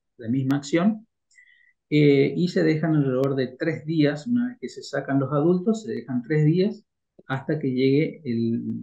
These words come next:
el estado ninfal tres y cuatro. Una vez que, con el, con, con, cuando tenemos los siete días, se aspiran con un aspirador, eh,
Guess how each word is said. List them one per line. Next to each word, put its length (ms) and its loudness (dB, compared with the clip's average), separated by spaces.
el 160 -16
estado 340 -6
ninfal 460 -2
tres 240 -8
y 160 -18
cuatro. 320 -18
Una 220 2
vez 200 -2
que, 380 4
con 180 -4
el, 200 -8
con, 520 -4
con, 540 -12
cuando 260 -14
tenemos 320 -4
los 140 -12
siete 220 -4
días, 280 0
se 80 -14
aspiran 400 -4
con 120 -12
un 120 -4
aspirador, 800 -8
eh, 420 -12